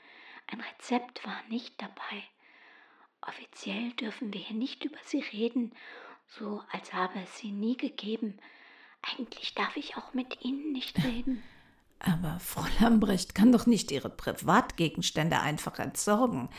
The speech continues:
Speaker 2: Sie hätte sie einlagern können, unter Fristsetzung zum Beispiel, so dass Frau Wirth oder ein Beauftragter sie abholen
Speaker 1: Oh,
Speaker 2: kann.
Speaker 1: Sie kennen Cruella de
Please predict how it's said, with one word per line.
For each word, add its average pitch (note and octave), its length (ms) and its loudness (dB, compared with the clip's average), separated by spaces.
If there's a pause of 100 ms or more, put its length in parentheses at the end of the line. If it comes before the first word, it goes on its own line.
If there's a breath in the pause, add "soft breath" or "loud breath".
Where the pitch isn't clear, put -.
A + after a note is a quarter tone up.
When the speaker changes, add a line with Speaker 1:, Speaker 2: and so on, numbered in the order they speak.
(320 loud breath)
Speaker 2:
Sie A#3 180 10
hätte A3+ 240 10
sie A3+ 160 8
einlagern D3+ 720 6
können, D#3+ 360 4
unter D3 280 0
Fristsetzung - 1000 2
zum C#3+ 200 2
Beispiel, C3+ 500 0 (380 loud breath)
so E3+ 260 4
dass D3 320 2
Frau D#3 240 0
Wirth G3+ 280 10
oder D#3 200 4
ein D3+ 180 2
Beauftragter F3 800 2
sie - 120 0
abholen A#3 520 6
Speaker 1:
Oh, F3 60 0
Speaker 2:
kann. D#3 260 4
Speaker 1:
Sie - 100 -4
kennen - 420 -6
Cruella B3 500 -2
de D4 140 -2